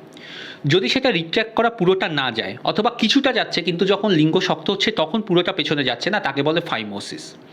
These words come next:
ফাইমোসিস অবহেলা করলে এর থেকে কিন্তু কিডনি খারাপ হওয়া পর্যন্ত হতে পারে, ইনফেকশন হতে পারে। ফাইমোসিসের কারণেও কিন্তু ইরেকটাইল ডিসফাংশন হতে পারে, কাজে এটাকে অবহেলা করা কিন্তু উচিত নয়।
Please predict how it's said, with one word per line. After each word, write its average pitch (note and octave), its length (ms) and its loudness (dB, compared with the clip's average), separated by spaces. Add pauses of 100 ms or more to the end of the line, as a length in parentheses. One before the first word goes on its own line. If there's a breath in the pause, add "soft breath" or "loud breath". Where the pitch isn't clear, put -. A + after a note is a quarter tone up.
(640 loud breath)
ফাইমোসিস G3 560 0
অবহেলা E3 360 2
করলে F3+ 260 2
এর C#3+ 120 -2
থেকে D3+ 180 0
কিন্তু E3 240 2
কিডনি C3 380 2
খারাপ B2+ 300 -2
হওয়া C3+ 160 0
পর্যন্ত C#3 360 2
হতে C#3+ 160 2
পারে, D#3+ 180 0
ইনফেকশন A#2 460 -2
হতে - 200 -6
পারে। - 180 -12 (600 loud breath)
ফাইমোসিসের D#3+ 580 0
কারণেও C3+ 420 0
কিন্তু F#3+ 260 2
ইরেকটাইল C3 440 2
ডিসফাংশন A#2+ 560 -4
হতে A2 280 -4
পারে, - 280 -8
কাজে B2+ 200 0
এটাকে C#3+ 260 -2
অবহেলা B2+ 500 0
করা C3 200 0
কিন্তু D#3 340 0
উচিত A#2+ 300 0 (140)
নয়। - 180 -12